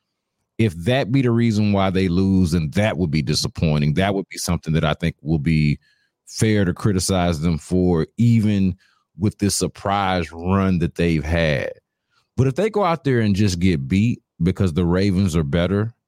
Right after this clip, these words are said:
and, and, and they just get outplayed, I think that that's something that we could all accept and, and go into the, into the twenty twenty-four season and, and, and more, I guess, urgently into the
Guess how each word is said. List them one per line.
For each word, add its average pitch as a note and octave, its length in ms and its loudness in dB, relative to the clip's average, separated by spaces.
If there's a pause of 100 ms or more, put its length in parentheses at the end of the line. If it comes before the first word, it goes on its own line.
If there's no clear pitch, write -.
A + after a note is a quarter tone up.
(420)
and, F#2 160 0
and, F2+ 240 0
and F2+ 160 2
they F#2 80 2
just F2 180 -2
get G2+ 160 0
outplayed, G2 880 -2 (560)
I B2+ 140 -2
think B2 240 -2
that G2+ 140 0
that's G#2 200 -2
something G2 300 -2
that F2 140 2
we F#2 140 0
could F2+ 160 -2
all F2 600 0 (920)
accept - 720 -2 (520)
and, F#2+ 440 0
and F2 240 0
go G#2 280 0
into G2+ 280 -2
the, D2 460 0 (500)
into G2+ 260 0
the E2 100 -2
twenty G2+ 320 0
twenty-four G#2 600 0
season E2+ 500 2
and, D2 340 0
and, E2 240 -2
and F2 140 0
more, F#2 560 2
I F2 80 0
guess, F2 360 -2
urgently F2 500 0
into F2+ 220 -2
the D2 220 -2